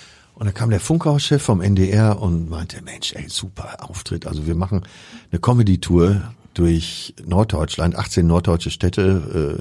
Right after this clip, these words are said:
äh, Hildesheim, Hannover, Osnabrück, aber bis hoch auch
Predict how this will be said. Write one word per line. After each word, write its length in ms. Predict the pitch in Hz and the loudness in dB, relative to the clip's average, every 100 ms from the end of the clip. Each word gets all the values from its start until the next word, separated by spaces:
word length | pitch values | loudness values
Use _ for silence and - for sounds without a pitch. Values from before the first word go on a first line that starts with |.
| 92 | -4
äh, 40 | |
Hildesheim, 640 | 90 104 104 82 98 98 90 | 0 2 2 0 -2 -2 0
Hannover, 560 | 107 98 95 95 95 | 0 2 2 0 -4
Osnabrück, 560 | - 120 110 92 113 - | -2 -2 0 2 2 0
aber 180 | 113 104 | 0 0
bis 220 | 120 - | 0 2
hoch 260 | 117 135 | 2 2
auch 260 | - 104 | 0 -2